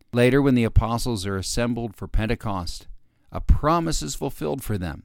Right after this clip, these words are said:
even causes the crowd to marvel.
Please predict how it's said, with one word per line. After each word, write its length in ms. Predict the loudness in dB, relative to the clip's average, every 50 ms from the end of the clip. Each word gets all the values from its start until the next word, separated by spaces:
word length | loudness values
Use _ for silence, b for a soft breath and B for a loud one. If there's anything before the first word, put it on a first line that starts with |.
| _ _ _ -6
even 360 | -4 -2 -2 0 0 -2 -2
causes 600 | -4 -4 -4 -2 -2 -2 -2 -2 -4 -6 -6 -6
the 100 | -10 -12
crowd 680 | -12 -12 -8 -4 -2 0 0 0 -2 -4 -6 -8 -12 -14 -4
to 140 | 0 0 0
marvel. 500 | 0 0 -4 -6 -6 -8 -10 -12 -16 -18